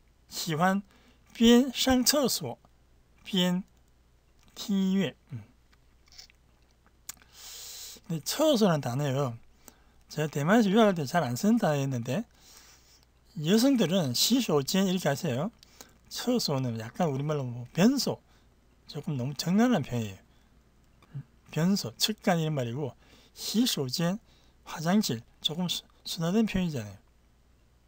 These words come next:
아무튼, 上洗手间, 上厕所,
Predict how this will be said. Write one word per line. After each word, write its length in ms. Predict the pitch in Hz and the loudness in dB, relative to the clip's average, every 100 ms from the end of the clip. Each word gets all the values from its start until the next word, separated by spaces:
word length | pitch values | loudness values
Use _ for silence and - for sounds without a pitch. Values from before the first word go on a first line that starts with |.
| _ _ _ _ _ | _ _ _ _ _
아무튼, 380 | - 156 196 180 - _ _ _ _ | -4 0 2 2 0 _ _ _ _
上洗手间, 920 | - - 214 170 202 190 165 151 185 180 | 2 6 6 6 2 2 2 2 0 0
上厕所, 680 | - 190 - 214 175 127 | 2 0 2 0 0 -6